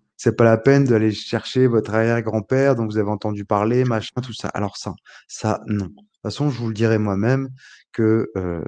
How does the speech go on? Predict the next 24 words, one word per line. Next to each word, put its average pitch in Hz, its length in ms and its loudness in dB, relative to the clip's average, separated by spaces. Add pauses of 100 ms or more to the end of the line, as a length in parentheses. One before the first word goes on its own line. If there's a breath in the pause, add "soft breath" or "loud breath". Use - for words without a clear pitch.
c'est - 260 -8
pas 123 100 0
du 104 140 -8
tout 101 180 -6
utile. - 340 -10
Il 117 100 -4
faut 190 160 6
des 151 100 2
personnes 131 400 -2
que 165 100 -6
vous 110 200 -4
ayez 101 180 -2
bien 127 300 0
connues 123 400 2 (640 loud breath)
parce 131 180 0
que 165 140 2
on 123 280 2
va 127 160 4
avoir 135 320 2
des 107 100 -2
souvenirs, 104 600 -4 (400 loud breath)
on 120 160 2
va 117 220 2
avoir 131 400 0